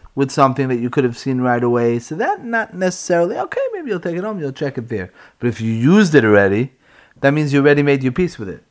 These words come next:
So um, obviously, if it's something that you could have seen very easily, you don't really care if there's a mum or not.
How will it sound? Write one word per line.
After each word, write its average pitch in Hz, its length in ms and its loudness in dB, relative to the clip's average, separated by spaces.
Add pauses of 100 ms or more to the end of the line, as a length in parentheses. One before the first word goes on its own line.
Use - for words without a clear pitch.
(160)
So - 200 -14
um, 104 260 -12
obviously, 147 460 -2
if 113 80 -4
it's 104 140 -12
something 147 260 -6
that 113 60 -6
you 110 80 -10
could 139 160 -8
have 117 80 -10
seen 135 220 -8
very 170 280 -4
easily, 285 280 -6
you 269 120 -6
don't 277 180 -8
really 269 200 -8
care 254 180 -6
if 233 140 -6
there's 185 160 -8
a 165 40 -6
mum 160 160 -8
or 151 80 -6
not. 135 280 -10